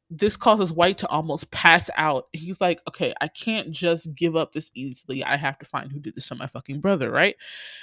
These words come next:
And so while he's at Black's apartment, Sean comes up. Sean is like, "Look, I know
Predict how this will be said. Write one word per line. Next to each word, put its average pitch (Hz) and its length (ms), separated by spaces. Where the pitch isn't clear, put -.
And 196 100
so 220 100
while 190 420
he's 233 300
at 170 240
Black's 165 280
apartment, 196 500
Sean 285 340
comes 175 260
up. 139 120
Sean 233 240
is 226 100
like, 208 160
"Look, 190 260
I 180 120
know 226 400